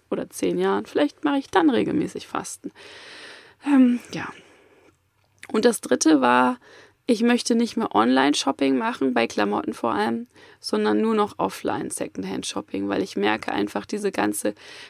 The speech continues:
Karton-Rumschickerei und so, das, ich hab da keinen Bock mehr drauf. Also,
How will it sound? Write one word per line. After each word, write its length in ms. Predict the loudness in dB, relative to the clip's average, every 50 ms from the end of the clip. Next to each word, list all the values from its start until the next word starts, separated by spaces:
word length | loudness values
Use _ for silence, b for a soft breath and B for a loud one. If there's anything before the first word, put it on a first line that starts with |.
| B B
Karton-Rumschickerei 1400 | -8 -6 -6 -6 -2 2 4 4 4 4 4 2 0 0 0 -2 -2 -2 -2 -2 -4 -4 -2 0 0 2 2 2
und 140 | 2 0 -2
so, 380 | -4 -2 -2 0 2 2 2 2
das, 340 | 0 0 -2 -2 -4 -6 -8 -14 -20 _ _ _ _ _ _ _ _ _ _ _ _ _ _ _ _ b b b b b -12
ich 160 | -8 -6 -6
hab 140 | -6 -4 -4
da 100 | -6 -4
keinen 240 | -4 -4 -4 -2
Bock 240 | -2 -2 -4 -4 -4
mehr 140 | -8 -8 -8
drauf. 340 | -8 -10 -8 -8 -4 0 2
Also, 240 | 2 4 2 0